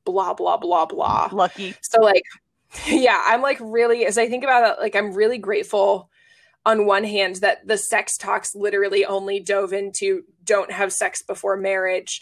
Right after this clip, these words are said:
Speaker 1: and didn't dive into all of those other issues that I did encounter as an adult in a church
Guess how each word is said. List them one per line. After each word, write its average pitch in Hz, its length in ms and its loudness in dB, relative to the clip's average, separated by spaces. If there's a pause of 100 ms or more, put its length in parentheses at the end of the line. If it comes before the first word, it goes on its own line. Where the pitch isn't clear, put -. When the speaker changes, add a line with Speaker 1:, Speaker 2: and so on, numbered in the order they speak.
(320)
Speaker 1:
and 202 460 -2
didn't 196 540 2
dive 185 420 0
into 180 640 0
all 196 260 0
of 180 100 -2
those 196 300 0
other 196 260 -2
issues 185 540 -6
that 196 140 -2
I 175 140 0
did 226 380 -2
encounter 190 840 0 (340)
as 196 480 2
an 190 120 0
adult 202 560 2 (600)
in 202 400 2 (180)
a 185 80 0
church 196 800 -2